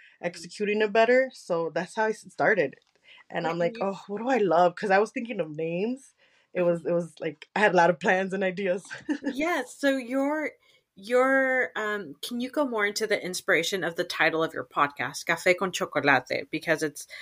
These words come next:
Speaker 1: <laughs> when I read it, I was like, "Ooh, a mocha sounds good right now," like a good cafetera <laughs> that I am.
Speaker 2: Yep.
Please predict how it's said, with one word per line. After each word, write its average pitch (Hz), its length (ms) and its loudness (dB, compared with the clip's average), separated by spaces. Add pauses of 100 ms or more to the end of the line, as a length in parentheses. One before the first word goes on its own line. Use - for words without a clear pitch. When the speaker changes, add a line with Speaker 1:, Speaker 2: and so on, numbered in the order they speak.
(200)
Speaker 1:
<laughs> - 320 -2
when 190 140 -4
I 196 100 6
read 190 200 4
it, 202 120 2
I 202 40 0
was 196 120 -6
like, 202 160 -6
"Ooh, 247 360 -4
a 185 80 -4
mocha 180 260 -2
sounds 185 300 -4
good 185 160 0
right 147 180 -4
now," 143 180 -2
like 165 220 -4
a 160 60 -8
good 175 260 0
cafetera 196 540 0
<laughs> 233 280 -4
that 262 280 -4
I 247 260 -6
am. 196 340 -6
Speaker 2:
Yep. 220 420 6